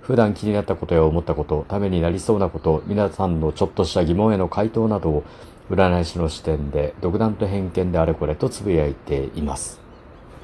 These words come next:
さて、えー、応援メッセージをいただきました。ありがとうございます。ねえ。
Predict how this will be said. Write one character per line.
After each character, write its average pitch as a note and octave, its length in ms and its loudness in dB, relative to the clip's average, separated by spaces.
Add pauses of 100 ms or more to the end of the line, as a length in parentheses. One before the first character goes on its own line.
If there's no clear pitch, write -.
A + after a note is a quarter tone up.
(680)
さ - 180 0
て、 G2+ 420 6
え E2 320 4
ー、 - 20 -6
応 C#3+ 200 8
援 F3 180 4
メ F#3 100 2
ッ - 40 2
セ D#3 280 4
ー - 20 2
ジ C#3+ 120 0
を E3 160 8
い B2 80 2
た A#2 160 6
だ G#2+ 140 4
き A2 180 0
ま G2 180 2
し - 180 -8
た。 E2 380 4
あ G#2 60 -2
り B2+ 100 2
が D3 120 6
と C#3+ 100 -2
う - 20 0
ご B2 100 0
ざ C3 160 0
い - 20 0
ま C#3 180 6
す。 C#3 160 -2
ね A#2+ 460 6 (600)
え。 B2 600 2